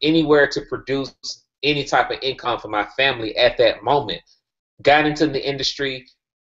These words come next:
uh, really on a one dollar trial. Um, the next month came up, had to pawn things to stay active, uh, in that business because I saw the vision.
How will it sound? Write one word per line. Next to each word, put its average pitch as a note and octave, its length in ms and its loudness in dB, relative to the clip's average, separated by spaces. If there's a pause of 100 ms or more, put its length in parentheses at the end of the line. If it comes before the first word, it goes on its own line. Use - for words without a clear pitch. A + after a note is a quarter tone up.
(140)
uh, A2+ 440 6 (140)
really C3+ 360 6
on A#2+ 120 2
a A2 80 0
one B2 280 0
dollar A#2 280 4
trial. B2 500 4 (420)
Um, A2 200 0
the G2+ 140 -4
next C3 320 -2
month B2 240 -4
came B2+ 300 -6
up, A#2 240 2 (340)
had D3+ 380 2
to E3+ 100 0
pawn D3+ 540 -2
things A#2+ 380 -6
to A2+ 100 -6
stay A2+ 320 0
active, A#2+ 540 0 (540)
uh, G#2 440 4 (100)
in B2+ 140 0
that A2 260 0
business C#3+ 640 0
because B2 340 0
I A#2 80 4
saw D3+ 260 2
the C3+ 140 2
vision. C3+ 420 0